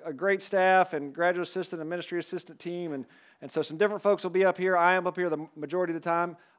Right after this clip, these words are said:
Uh, come back one Thursday next spring, and our senior leaders, the Backbones, will be up here. So I'm excited about that. So that's, like, not until March. I get excited pretty easily around here. But I'm also excited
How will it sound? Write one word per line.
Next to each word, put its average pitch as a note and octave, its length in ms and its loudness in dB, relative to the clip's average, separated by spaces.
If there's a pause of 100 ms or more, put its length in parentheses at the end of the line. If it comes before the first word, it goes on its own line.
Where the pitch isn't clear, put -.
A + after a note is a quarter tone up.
Uh, C#3+ 280 2 (300)
come F3 180 -6
back E3+ 260 4 (460)
one D#3+ 280 -6
Thursday D#3+ 440 -2
next D#3 260 -2
spring, F3+ 460 -4
and D3 120 -6
our C#3+ 120 0
senior E3 360 -4
leaders, D#3+ 300 -2
the B2+ 80 -6
Backbones, D3 460 2
will B2 60 -8
be B2 180 -6
up A#2+ 120 -6
here. C3+ 220 -6 (640)
So D#3 640 8
I'm G3 160 4
excited A3+ 400 10
about G#3 280 8
that. B3+ 380 12 (220)
So F#3+ 560 8
that's, G3+ 400 0
like, D3 240 -6
not D#3 160 -4
until D#3+ 240 -6
March. E3+ 260 0
I F#3+ 80 6
get F#3 120 2
excited D3 400 0
pretty E3 160 -4
easily G3 240 -4
around C3 180 -4
here. B2+ 160 -8 (480)
But F3 340 6
I'm F#3 140 2
also D#4 440 12
excited F#3 720 8